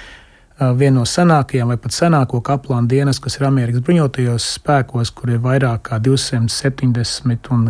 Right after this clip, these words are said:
gadi, tad mūsu trīsdesmit gadi ir, ā, tiešām labs sākums, ko esam, un arī izmantot šo iespēju, tiešām gribam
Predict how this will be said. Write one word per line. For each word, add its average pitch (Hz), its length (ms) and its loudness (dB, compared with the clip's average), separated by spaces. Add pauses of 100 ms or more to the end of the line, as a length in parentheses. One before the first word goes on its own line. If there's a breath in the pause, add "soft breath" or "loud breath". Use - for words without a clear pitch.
(100)
gadi, 143 360 4 (560 loud breath)
tad 131 160 4
mūsu 139 280 2
trīsdesmit 139 520 2
gadi 139 400 2
ir, 131 400 0
ā, 127 300 0 (160)
tiešām 139 500 2
labs - 320 -4
sākums, 117 600 0
ko 123 180 -4
esam, 117 400 0 (420 loud breath)
un 139 160 6
arī 151 140 4
izmantot 139 420 2
šo 147 140 4
iespēju, 127 340 -4
tiešām 135 320 0
gribam 127 240 -2